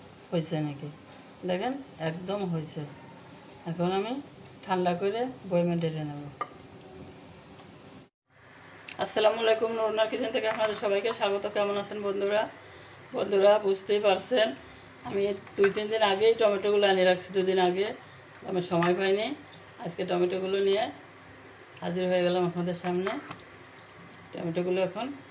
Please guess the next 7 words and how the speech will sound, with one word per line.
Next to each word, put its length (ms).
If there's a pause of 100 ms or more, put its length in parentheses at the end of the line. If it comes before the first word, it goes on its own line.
কেটে 240
নেব 160 (140)
বন্ধুরা। 340 (1900)
বন্ধুরা, 420
টমেটোগুলো 420 (100)
কেটে 180
নিয়েছি। 360